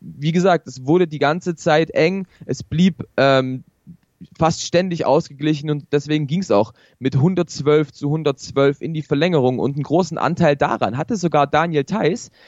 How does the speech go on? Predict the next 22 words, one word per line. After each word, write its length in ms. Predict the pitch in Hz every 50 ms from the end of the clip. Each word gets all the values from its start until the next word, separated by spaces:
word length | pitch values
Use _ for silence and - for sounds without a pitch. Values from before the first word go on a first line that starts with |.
| - - _ _
weil 340 | 139 139 180 180 185 185 165
im 120 | 175 185
vierten 340 | - - 196 190 - - 165
Viertel 500 | - - 180 175 - - 156 151 147 127
haben 160 | 180 202 233
die 80 | 202 190
Magic 340 | 175 165 160 156 151 151 -
sogar 240 | - 147 143 139 -
zweimal 520 | - - - 147 151 160 156 151 147 143
mit 240 | 143 143 143 139 -
über 240 | - 190 180 170 151
fünf 260 | 143 - 156 156 - _
Punkten 320 | 160 156 160 160 - 147
geführt, 420 | 139 151 139 - - 185 185 185 175 _ _ _ _ _
so 240 | _ 117 139 156 -
auch 260 | - 120 135 135 - -
achtundvierzig 640 | 151 156 - - 147 135 _ 156 156 147 - 143 135
Stunden, 380 | - - 147 143 139 - - -
äh, 120 | 117 123
achtundvierzig 640 | - 143 131 - 151 - - 147 151 - - 120 107
Sekunden 480 | 110 117 - - 180 190 185 - - 92
vor, 400 | - 110 107 110 110 107 -